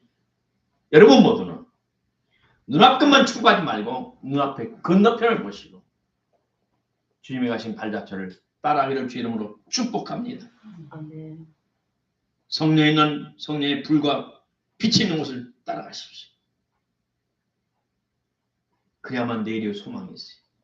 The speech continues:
Speaker 1: 현실에, 세상에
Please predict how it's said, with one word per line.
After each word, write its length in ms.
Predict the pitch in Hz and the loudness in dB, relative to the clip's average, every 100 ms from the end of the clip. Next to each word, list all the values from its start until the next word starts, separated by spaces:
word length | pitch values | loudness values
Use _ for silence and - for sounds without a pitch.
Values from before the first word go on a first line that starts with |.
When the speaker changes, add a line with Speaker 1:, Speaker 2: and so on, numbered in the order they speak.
| _ _ _ _ _ _ _ _ _ _ _ _ _ _ _ _ _ _ _ _ _ _ _ _ _ _ | _ _ _ _ _ _ _ _ _ _ _ _ _ _ _ _ _ _ _ _ _ _ _ _ _ _
Speaker 1:
현실에, 840 | - 226 247 - 196 208 196 - - _ _ _ _ _ _ _ _ _ _ _ | -4 2 4 4 4 2 2 -4 -20 _ _ _ _ _ _ _ _ _ _ _
세상에 720 | - - 247 - 240 247 247 | -12 -4 -2 2 2 2 -2